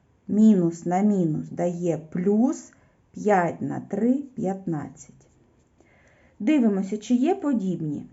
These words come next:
Знаходимо, що у нас є подібні, які пов'язані з буквою Х. Переходимо, записуємо наші доданки.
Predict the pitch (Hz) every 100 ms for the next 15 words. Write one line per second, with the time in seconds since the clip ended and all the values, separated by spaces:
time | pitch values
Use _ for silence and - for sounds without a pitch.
0 | - 170 247 339 - 220 220 240 254 -
1 | 220 214 214 208 214 202 196 190 254 320
2 | 269 240 196 196 180 185 202 254 262 269
3 | 202 180 190 190 208 220 226 214 190 -
4 | - _ _ _ _ _ _ _ _ _
5 | _ _ _ _ _ _ - 220 254 302
6 | 370 403 370 269 240 262 262 - 269 254
7 | 262 214 220 233 247 226 - 208 190 165
8 | 143 - -